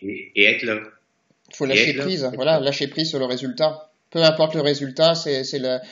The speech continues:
Speaker 2: la manière dont, dont on pratique, dont on, dont on fait le, le chemin.
Speaker 1: Et, la, et vous avez la chance en France, euh, d'avoir un homme extraordinaire qui est un ami tellement touchant, qui, qui m'aide,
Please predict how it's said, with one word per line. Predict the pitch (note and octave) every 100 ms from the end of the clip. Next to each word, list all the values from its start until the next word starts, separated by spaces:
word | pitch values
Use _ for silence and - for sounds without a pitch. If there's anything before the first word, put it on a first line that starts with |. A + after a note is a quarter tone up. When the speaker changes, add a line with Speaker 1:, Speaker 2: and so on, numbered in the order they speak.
| - B2+
Speaker 2:
la | C3+
manière | C#3 C#3+ D#3 D3+
dont, | C3+ C3 C3
dont | C3 C3
on |
pratique, | B2+ C3 - D#3
dont | C3+ B2+
on, | C3+
dont | A#2+ B2
on | B2
fait | C#3+ B2+
le, | B2 A#2 A2+
le | C3
chemin. | - D#3+ D#3+ - _ _ _ _ _ _ _ _ _ -
Speaker 1:
Et, |
la, | C3+ C#3
et | C#3
vous | C3+ C3+
avez | C#3 C#3+
la | C3+
chance | - D#3+ D#3
en | C3
France, | B2+ C#3 C#3 C3+
euh, | A#2 G#2+
d'avoir | A2 A2 B2 A#2
un | G#2
homme | G#2+ G#2+
extraordinaire | G#2+ - A2+ G#2+ A2 A#2 -
qui | G#2 G2
est | F#2+ - - _ _ _ _ _ _ _ _ _ _ _ _ _ _ _
un | G2 G2
ami | G2+ G#2+
tellement | A2+ A2+ A#2
touchant, | - A2+ B2+ B2 B2
qui, | G2 F#2 F2+
qui | G2
m'aide, | G#2 B2+